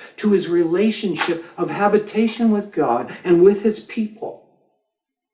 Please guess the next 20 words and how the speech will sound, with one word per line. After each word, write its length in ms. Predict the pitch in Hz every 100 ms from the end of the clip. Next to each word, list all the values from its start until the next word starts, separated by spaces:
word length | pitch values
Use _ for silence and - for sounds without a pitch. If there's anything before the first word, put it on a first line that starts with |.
| _ _ _ _ _ _ _ _ _
because 520 | 190 - - 220 -
he 100 | 208
was 220 | 180 180
always 760 | - 180 196 190 180 156 - - - -
spending 580 | - - 156 151 151 143
time. 680 | - 165 151 113 107 101 - _ _ _ _ _
As 160 | - 139
it 100 | 151
says 320 | - 196 180
in 80 | 170
the 80 | 156
Word 200 | 151 151
of 100 | 151
God, 360 | 147 120 110 - - -
we 160 | 175
are 80 | 160
to 100 | 147
watch 540 | 139 139 175 190 -
and 180 | 185 139
pray, 680 | - - 180 208 117 110 -